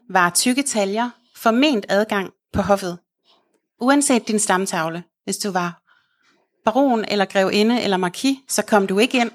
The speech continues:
på hoffet, hvis du havde en tyk mave. Begrebet rubenesk forvirrer mange folk. Peter Paul Rubens levede fra femten syvoghalvfjerds til seksten hundrede fyrre, lige midt i den flamske guldalder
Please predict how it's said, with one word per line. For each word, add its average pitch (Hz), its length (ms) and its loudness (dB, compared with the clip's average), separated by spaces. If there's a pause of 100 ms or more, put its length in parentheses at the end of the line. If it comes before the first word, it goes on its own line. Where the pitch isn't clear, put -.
(220)
på 214 80 -2
hoffet, 214 380 0 (580)
hvis 196 120 -6
du 196 80 -6
havde 190 340 0
en 202 80 -10
tyk 220 220 -4
mave. 180 280 -2 (2250)
Begrebet 233 640 2 (160)
rubenesk 220 540 0 (260)
forvirrer 220 380 0
mange 185 300 0
folk. - 420 -4 (680)
Peter 269 220 4
Paul 208 380 -2 (400)
Rubens 226 440 0
levede 226 320 4
fra 175 240 0
femten 247 300 -2
syvoghalvfjerds 214 720 -2
til 208 100 -6
seksten 190 400 -2
hundrede 196 200 0
fyrre, 190 340 -4 (400)
lige 269 160 4
midt 254 340 4
i 190 320 -2
den 180 140 -2
flamske 220 400 -2
guldalder 226 480 2